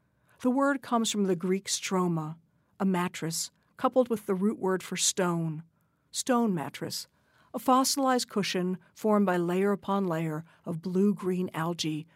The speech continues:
building up into a mound or a dome.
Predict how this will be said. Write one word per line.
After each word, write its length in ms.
building 280
up 160
into 220
a 60
mound 540
or 160
a 60
dome. 520